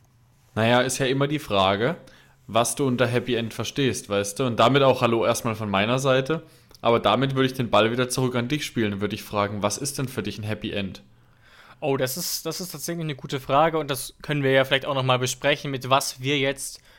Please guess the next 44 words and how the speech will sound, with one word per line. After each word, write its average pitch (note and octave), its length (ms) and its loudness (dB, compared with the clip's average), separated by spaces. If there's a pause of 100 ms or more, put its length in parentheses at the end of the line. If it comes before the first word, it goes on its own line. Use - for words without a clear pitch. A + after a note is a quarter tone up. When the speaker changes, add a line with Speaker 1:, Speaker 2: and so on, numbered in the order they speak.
Speaker 2:
zufrieden D#3+ 680 -4
wären. A2+ 240 -2
Das A#2+ 160 -8
haben D3+ 160 -4
wir C#3 80 -2
ja C3 160 0
auch C3+ 160 -2
im D3+ 120 0
sogenannten B2+ 680 -2 (240)
Monat D3+ 480 2
der C#3 120 2
Entscheidung C#3 580 0
im B2+ 60 0
Januar C3 380 2
uns B2 160 -4
mehrfach C3+ 320 0
überlegt. B2 580 -2 (400)
Sagen D#3+ 220 4
wir E3 80 -2
mal D#3 160 4
so, E3 100 0
die D3 120 0
Mannschaft E3+ 340 2
ist D#3 100 -6
unserem C#3+ 420 -2
Wunsch D#3 280 -2
nicht C3+ 260 -4
wirklich D3+ 360 -2
gefolgt, C#3+ 720 0
aber C#3 380 4
ich - 80 -8
glaube, C3+ 180 2
jetzt C3+ 160 -2
ist - 80 -8
mal D3 140 2
wieder C3+ 100 -2
ein C3+ 100 0
guter C3 220 -2
Zeitpunkt. A#2+ 580 0 (360)
Naja, F3+ 180 4
ich F3 160 -2
würde F3 140 -4
schon F#3+ 240 0
sagen, F3 500 2